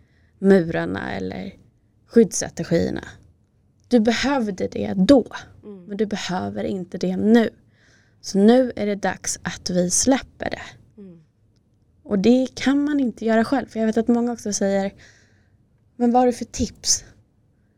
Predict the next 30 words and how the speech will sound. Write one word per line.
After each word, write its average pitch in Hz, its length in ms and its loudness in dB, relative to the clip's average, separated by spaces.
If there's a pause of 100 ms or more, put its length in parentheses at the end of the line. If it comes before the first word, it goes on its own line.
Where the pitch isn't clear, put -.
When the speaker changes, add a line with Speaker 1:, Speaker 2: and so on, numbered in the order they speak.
(140)
Speaker 1:
Vad 233 140 -2
ska, - 200 -4
vad 233 160 6
kan 240 280 -2
jag 262 120 2
göra?" 247 380 -2 (1200)
Och 233 120 -2
jag, 233 260 0 (1080)
eller 202 180 4
jag 208 60 6
har 202 40 -2
till 220 180 -2
och 220 60 -2
med 214 160 -4
en 220 120 0
video 214 260 2
för 202 80 -8
att 202 60 -8
det 208 60 -6
var 202 60 -4
så 220 120 -2
många 220 280 -2
som 220 180 -4
ställde 202 280 -6
samma 208 280 -4
fråga. 220 680 0 (720)
Och 220 120 -4
så 226 60 2
jag 226 160 2
kommer 262 260 2